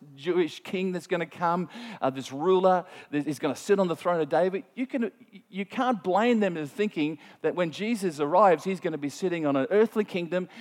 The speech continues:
and he's gonna knock out Rome, uh, get rid of the Pharisees and all their religious ways, and he's gonna establish his kingdom where we're gonna be his royal subjects.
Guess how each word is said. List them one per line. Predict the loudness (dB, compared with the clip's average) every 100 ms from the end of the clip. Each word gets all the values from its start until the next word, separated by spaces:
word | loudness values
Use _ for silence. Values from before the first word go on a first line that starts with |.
| -8
and | -2
he's | -2 0
gonna | -2
knock | 0 0 2
out | 2 0
Rome, | -2 -2 -4 -12 -10 0
uh, | 2 2
get | 0
rid | 0 0
of |
the | 0
Pharisees | 0 0 0 -6 -6 -6 -4
and | -4
all | -2
their | -2
religious | -2 -2 -4 -8 -2
ways, | -2 -2
and | -4
he's | -4 -4
gonna | -6
establish | -4 -6 -6 -4
his | -6 -4
kingdom | -8 -6 -4
where | -2
we're | -2
gonna | -2 -4
be | -4 -6
his | -4
royal | -4 -4
subjects. | -4 -2 0 2 -2 -2 -10